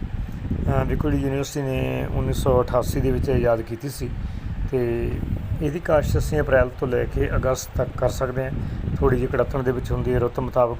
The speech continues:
ਕੜੱਤਣ ਵੱਧ ਵੀ ਜਾਂਦੀ ਹੈ। ਤੇ ਜਦੋਂ ਮੁੱਖ ਅੱਗੇ ਜਾ ਕੇ ਇਹਦਾ ਸੀਜ਼ਨ ਆਏਗਾ, ਉਦੋਂ ਇਹ, ਅਹ, ਮੂਲੀ ਕੋਈ ਵੀ ਹੋਵੇ, ਉਹ ਮਿਠਾਸ ਦੇ ਵਿੱਚ ਹੁੰਦੀ ਹੈ। ਤੇ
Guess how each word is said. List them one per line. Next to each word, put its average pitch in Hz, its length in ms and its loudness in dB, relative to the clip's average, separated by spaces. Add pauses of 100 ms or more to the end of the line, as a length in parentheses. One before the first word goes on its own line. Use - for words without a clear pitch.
ਕੜੱਤਣ 120 260 -2
ਵੱਧ 117 200 2
ਵੀ 139 120 -2
ਜਾਂਦੀ 123 300 -2
ਹੈ। 139 40 -8 (640)
ਤੇ 117 340 0 (200)
ਜਦੋਂ 117 420 -2 (160)
ਮੁੱਖ 120 320 -2
ਅੱਗੇ 123 220 0
ਜਾ 120 140 2
ਕੇ 127 140 -4
ਇਹਦਾ 117 360 0 (1160)
ਸੀਜ਼ਨ 135 320 0
ਆਏਗਾ, 131 320 2
ਉਦੋਂ 127 220 0
ਇਹ, 127 100 -6
ਅਹ, 120 680 -6 (320)
ਮੂਲੀ 117 480 -4 (140)
ਕੋਈ 131 180 2
ਵੀ 131 160 -2
ਹੋਵੇ, 120 200 2
ਉਹ 117 80 -2
ਮਿਠਾਸ 113 340 -2
ਦੇ 123 100 -4
ਵਿੱਚ 117 160 -6
ਹੁੰਦੀ 117 300 -6
ਹੈ। 127 80 -8 (760)
ਤੇ 127 520 2